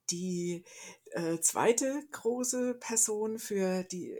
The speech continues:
für die Gesamtserie ist ein, äh, junger Prinz von Bartak.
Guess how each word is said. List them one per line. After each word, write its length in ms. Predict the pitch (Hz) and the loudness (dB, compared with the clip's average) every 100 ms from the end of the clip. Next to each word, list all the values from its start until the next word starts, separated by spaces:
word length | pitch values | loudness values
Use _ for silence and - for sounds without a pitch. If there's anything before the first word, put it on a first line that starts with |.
| - | -10
für 200 | - 196 | -8 -6
die 100 | 185 | -2
Gesamtserie 1120 | 175 165 175 233 - 214 214 208 208 208 220 - - - - | 0 2 0 4 4 4 0 -2 -4 -2 -2 -6 -18 -18 -10
ist 400 | - 190 - - | -2 4 4 4
ein, 440 | 175 170 170 170 165 | 0 0 -2 -2 -4
äh, 400 | - 160 156 160 | -4 -4 -2 -4
junger 380 | 160 196 220 214 | -2 -2 -2 -4
Prinz 600 | - 190 190 185 - - | -4 -2 -2 2 2 0
von 540 | 165 160 160 156 151 _ | -4 -4 -6 -10 -14 _
Bartak. 580 | 131 143 - 151 415 - | -6 -6 -4 -4 -4 -8